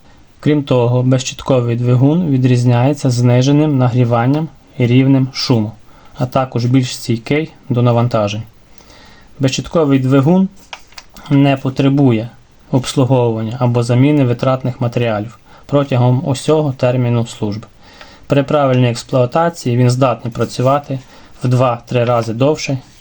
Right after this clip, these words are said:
за колекторні аналоги. Надійні та довговічні вузли та механізми. Міцний корпус з якісного А Б С пластику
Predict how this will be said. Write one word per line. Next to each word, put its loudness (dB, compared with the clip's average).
за 0
колекторні -2
аналоги. -2
Надійні 4
та 0
довговічні 0
вузли 2
та -2
механізми. 0
Міцний 0
корпус -4
з 0
якісного 0
А 0
Б 0
С -4
пластику -4